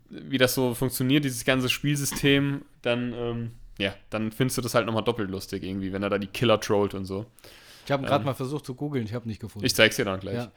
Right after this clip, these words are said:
Speaker 1: Ja, das war meins. Ähm, ich, mein Songtipp der Woche ist, äh, von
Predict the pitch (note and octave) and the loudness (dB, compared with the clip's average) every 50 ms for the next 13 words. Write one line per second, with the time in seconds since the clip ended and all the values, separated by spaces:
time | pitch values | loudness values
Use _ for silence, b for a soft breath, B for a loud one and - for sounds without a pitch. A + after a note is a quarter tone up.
0 | B B B B B B B B B - C#3 A#2 A2 A#2 A#2 - B2+ A#2+ A#2 A#2 | B B B B B B B B B 4 6 6 6 6 4 6 6 6 6 6
1 | A2+ A#2 A#2 A2+ - A#2 A#2+ A#2+ A#2+ - A#2 B2 - - B2 B2 B2 B2+ B2+ A#2+ | 6 6 4 2 0 -2 -2 -2 -2 -2 -4 -6 -6 -2 2 4 6 6 6 4
2 | B2 C3 D#3 D#3+ - E3 D#3+ D#3+ - - D3 C#3 C#3 C#3+ C3 D3 - - - B2+ | 4 4 4 2 2 0 0 0 2 4 4 4 4 4 2 0 -2 2 2 2
3 | B2+ - - - - - B2 A#2 A#2 A#2 A2+ - - A#2+ A#2 F#2+ | 2 2 -2 -6 -6 -2 0 0 0 0 -2 -2 -2 -2 -2 -4